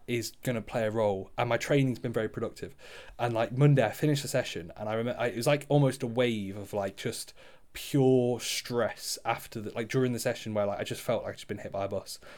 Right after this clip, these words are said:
and I was like, "Jesus Christ." It felt like the, the end of the world on Monday night, and I was like, "What the fuck is wrong with me? Like, this is so odd." Like, 'cause I'm usually, like, in any situation, I never lose my head. I didn't lose my head. I was just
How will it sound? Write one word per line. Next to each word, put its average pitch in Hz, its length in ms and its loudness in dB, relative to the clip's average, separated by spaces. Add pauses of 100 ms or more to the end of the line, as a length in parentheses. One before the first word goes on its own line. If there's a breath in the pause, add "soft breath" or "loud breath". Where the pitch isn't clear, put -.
(220 loud breath)
and 110 100 -6
I 104 60 -2
was 98 100 -6
like, 98 140 -8
"Jesus 101 360 -8
Christ." 101 300 -4
It 117 60 -6
felt 147 120 8
like 123 200 -2
the, 131 220 4
the 127 120 2
end 135 220 6
of 123 40 4
the 120 60 2
world 110 560 0
on 104 180 -2
Monday 98 280 -2
night, 95 260 -4
and 107 100 -8
I 110 60 -4
was 104 120 -4
like, 98 200 -10
"What 143 200 -6
the - 60 -16
fuck 143 280 -12
is 104 100 -10
wrong 113 160 -2
with 92 100 -6
me? 87 80 -10
Like, 82 120 -12
this 117 160 -8
is 120 100 -4
so 117 260 2
odd." 98 180 0 (380 loud breath)
Like, 107 100 -4
'cause 120 60 0
I'm 147 120 8
usually, 156 360 4
like, 113 240 0
in 139 200 0
any 175 200 4
situation, 110 600 -2
I 107 80 -4
never 131 240 2
lose 127 240 4
my 110 80 -4
head. 90 240 -10 (100)
I - 60 4
didn't 247 200 4
lose 123 220 0
my 92 100 -6
head. 135 120 2
I 101 60 2
was 110 100 -2
just 160 200 0